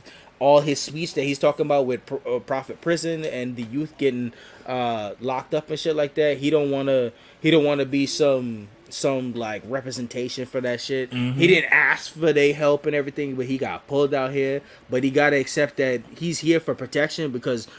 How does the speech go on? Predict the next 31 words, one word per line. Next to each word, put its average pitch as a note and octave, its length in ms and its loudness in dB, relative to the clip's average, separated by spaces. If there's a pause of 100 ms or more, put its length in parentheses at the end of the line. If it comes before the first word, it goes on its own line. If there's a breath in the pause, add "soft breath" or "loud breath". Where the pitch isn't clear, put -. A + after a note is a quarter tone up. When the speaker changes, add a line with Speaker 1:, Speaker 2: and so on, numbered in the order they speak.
(260 loud breath)
Speaker 1:
Uncle A#3 200 6
Phil A#3 240 6
kept E3+ 260 4
it B2+ 60 -4
real. C#3+ 240 4
He G3+ 140 0
like, C3 360 2
"You F#3+ 120 0
know G#3+ 180 8
why F3+ 160 6
you C#3 180 2
here. C#3 460 0
Like, A#2+ 480 -4
if B2+ 180 -10
we G3 120 -2
send A3+ 240 -2
you F#3+ 80 0
back," F3 360 4 (220)
like, A#2+ 320 -6 (240 loud breath)
he, F3+ 240 -2
he F#3 160 -2
said, D#3 260 6
"You E3+ 120 -4
know, F3+ 420 6 (300 soft breath)
like, C3 300 -2 (200)
if, D#3 180 -2 (100)
if D#3 180 0
there F#3+ 160 8
was G#3 100 8
no G#3 160 4
problem, G3 340 0